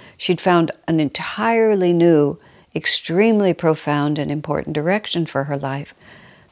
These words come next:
that had all been catalyzed by the death of her sister. So on one hand, her, her life was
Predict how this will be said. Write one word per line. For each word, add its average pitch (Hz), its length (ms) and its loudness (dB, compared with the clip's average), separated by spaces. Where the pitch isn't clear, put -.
that 160 300 4
had 160 160 2
all 156 180 8
been 156 220 0
catalyzed 190 800 -2
by 143 140 -4
the 151 100 -8
death 147 320 -4
of 135 100 -12
her 143 80 -6
sister. 143 600 -4
So 185 220 6
on 165 160 6
one 214 160 4
hand, 202 280 0
her, 160 200 -6
her 165 160 0
life 156 340 2
was 147 360 -6